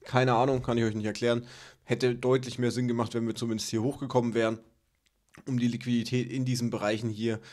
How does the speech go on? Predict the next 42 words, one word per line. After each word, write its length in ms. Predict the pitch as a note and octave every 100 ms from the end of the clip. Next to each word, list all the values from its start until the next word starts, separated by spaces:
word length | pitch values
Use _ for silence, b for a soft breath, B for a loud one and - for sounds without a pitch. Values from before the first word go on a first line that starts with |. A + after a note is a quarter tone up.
| B
weil 160 | - G#2+
wir 80 | A2
hier 140 | A2+
doch 320 | - A#2 - -
einiges 380 | A2+ A#2+ G#2
an 100 | -
Short-Liquidität 800 | - A#2 A2+ A2 A2+ G2+ - A2
noch 100 | G#2
abzuholen 480 | G#2+ - A2 G#2 G#2
hätten. 460 | G2+ A2 - A2+ - B B B B -
Aber 200 | A#2+ A#2
gut, 220 | A2+ - -
Markt 240 | B2 B2+
hat 100 | B2+
sich 160 | A#2+ B2+
umentschieden, 480 | D3+ C#3 C#3 C3 A#2+
Markt 240 | A#2 -
hat 80 | A#2
dieses 320 | G#2+ G#2 G#2
Rising 380 | A2 A#2 A2+ G#2+
Wedge, 240 | A#2 - - B B -
was 160 | A2
wir 80 | A#2+
hier 180 | G#2 A#2+
gebildet 460 | A2+ A#2+ B2 A#2+
haben, 320 | A2+ A2 A2 A2 B B
mittlerweile 460 | A2 A2 G#2 G#2 G#2+
nach 140 | G2
unten 200 | A#2 -
hin 140 | G2+
verlassen. 540 | F#2+ G2+ B2+ C3 A#2 -
Preisziel 600 | - B2+ D3 - C#3+ C3+
von 240 | B2+ C3 B2+
diesem 280 | A#2+ A#2 A2
Rising 360 | A2 A2 G#2+
Wedge 200 | G#2 - G#2+
ist 180 | -
immer 300 | B2+ B2 A#2 -
der 120 | C2+ -
Beginn 360 | G2+ C3 C#3
des 180 | B2+ G#2
Wedges, 440 | A2 A2 A#2 -